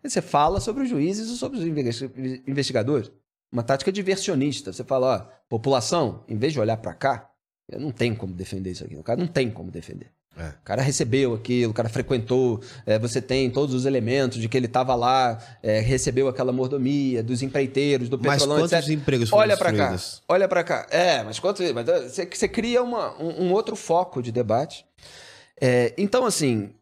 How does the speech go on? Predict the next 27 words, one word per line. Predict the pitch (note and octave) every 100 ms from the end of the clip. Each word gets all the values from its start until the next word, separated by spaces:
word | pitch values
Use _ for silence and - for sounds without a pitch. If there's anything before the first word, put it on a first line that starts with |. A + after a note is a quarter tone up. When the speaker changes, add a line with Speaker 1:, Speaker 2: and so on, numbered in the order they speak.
| _
Speaker 1:
a | -
partir | F#3+ B3+
do | A#3
momento | F#3+ F3+
que | F#3
você | D#3 D3 D#3+ D3+
começa | - D#3 F#3 G#3
a |
ficar | - E3+ - C3
todo | - G3+ B3+ C#4 A3 F#3+ D3+ A#2 G2+ - _ _ -
cheio | - F3+ E3
de | D#3+
amarras | D#3+ C3+ C#3+ B2 A2+ F#2 D2+ - - - _ _ -
pra | D3+
dizer, | D#3+ D#3+ B2 B2+ F#3+ E3+ F#2 - _ _ _
é, | G#2+ B2 A#2 G#2+
a | C3
su-, | - -
é, | A#2+ A#2 G#2 - A2
su-, | - D3 -
é, | A#2
tudo | A2+ F3 E3
sobre | C#3+ C#3+ C3
a |
sujeira | C3 A2 B2+ A2+
que | A#2
aconteceu | A2 A#2+ A2+ G#2 - F#3+ C#3